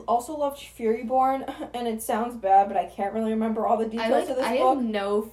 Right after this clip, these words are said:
Speaker 2: I only
Speaker 1: I
Speaker 2: have
Speaker 1: read
Speaker 2: one
Speaker 1: this book July sixteenth, so I think it, like, justifies that I can't remember everything about
Speaker 2: Yes,
Speaker 1: it.
Speaker 2: but the fact that you still love it after
Speaker 1: Yeah.
Speaker 2: July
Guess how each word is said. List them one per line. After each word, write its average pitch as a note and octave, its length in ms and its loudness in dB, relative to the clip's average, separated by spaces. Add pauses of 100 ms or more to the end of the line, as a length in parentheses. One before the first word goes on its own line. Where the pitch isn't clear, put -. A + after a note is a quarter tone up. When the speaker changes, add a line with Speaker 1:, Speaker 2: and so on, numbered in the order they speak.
(100)
Speaker 2:
I G#3+ 160 -2
only C4 200 0
Speaker 1:
I B3+ 60 12
Speaker 2:
have C4+ 80 8
Speaker 1:
read C#4+ 140 8
Speaker 2:
one G#3 100 0
Speaker 1:
this G#3 80 -6
book - 260 -4
July C4 360 4
sixteenth, B3 580 -6
so A#3 80 0
I G3 80 2
think D4 180 -8
it, F#4 120 -6
like, C4+ 180 -2
justifies G#3+ 480 -2
that G#3+ 100 0
I F#3+ 60 4
can't G#3 300 -4
remember G3 320 0
everything G3 340 0
about G#3+ 240 6
Speaker 2:
Yes, A3+ 240 4
Speaker 1:
it. - 60 -6
Speaker 2:
but A#3+ 160 0
the C4 80 -4
fact B3 220 -2
that C4+ 120 -8
you B3 100 0
still A3+ 380 0
love F#3 260 -2
it B3+ 240 0
after G#3 160 2
Speaker 1:
Yeah. G#3 180 6
Speaker 2:
July G3 360 -4